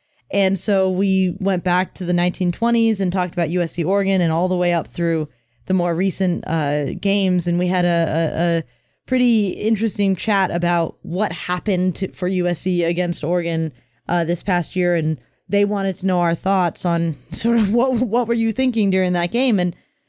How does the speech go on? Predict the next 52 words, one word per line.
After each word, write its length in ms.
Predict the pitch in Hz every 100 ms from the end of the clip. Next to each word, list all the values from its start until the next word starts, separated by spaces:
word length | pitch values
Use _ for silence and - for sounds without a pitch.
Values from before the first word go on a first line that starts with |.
| _
you 160 | - 247
and 80 | 233
I 100 | 196
both 400 | 185 202 - -
still 240 | - 208
came 220 | 196 202
away 240 | 185 185 196
with 160 | 175
the 80 | 175
same, 320 | - 180 180
like, 260 | 170 151 -
man, 300 | 180 185 170
that 140 | 170
just 200 | - 208
felt 160 | - 160
like 160 | 170 165
a 60 |
game 300 | 139 165 160
that 100 | 160
was, 300 | 151 151 - - _ _ _ _ - -
uh, 400 | 160 143 135 57 151 _ _ -
everything 300 | 190 170 175
that 140 | 165
could 160 | - 185
go 120 | 180
wrong 240 | 175 165
for 140 | 165 170
U 160 | 165
S 140 | 156 151
C 120 | 165
did 240 | 160 190
go 100 | 208
wrong. 320 | 175 151 151 151
And 80 |
if 140 | 156 -
you 60 |
change 420 | 151 - 165 156 143
one 160 | 160
or 60 | 160
two 180 | - 175
little 200 | 160 151
moments, 440 | 147 160 175 -
it's 160 | 165 -
a 60 |
very, 220 | 143 156 151
very 200 | 160 147
different 320 | 156 151 147
game. 200 | 175 180
And 80 | 156
I 60 |
think 200 | 156 165
that's 340 | 165 165 -